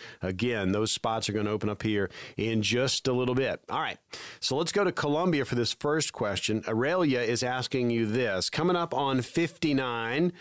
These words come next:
couple of million across I R A, Roth I R A, four oh one K, Roth four oh one K, and an E S O P, as well as two hundred K in those four oh one Ks. I do not have a cash nest egg, and I'm ready to retire,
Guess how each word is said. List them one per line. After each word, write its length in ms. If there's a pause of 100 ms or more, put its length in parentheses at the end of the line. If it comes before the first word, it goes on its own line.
(340)
couple 360
of 60
million 600
across 600
I 260
R 180
A, 240
Roth 420
I 160
R 160
A, 220
four 260
oh 80
one 220
K, 320
Roth 480
four 260
oh 60
one 200
K, 340
and 100
an 80
E 120
S 160
O 120
P, 540 (360)
as 240
well 380
as 280
two 200
hundred 260
K 320
in 280
those 200
four 240
oh 60
one 180
Ks. 460 (440)
I 140
do 160
not 400
have 420
a 200
cash 520
nest 540
egg, 260
and 140
I'm 180
ready 220
to 100
retire, 720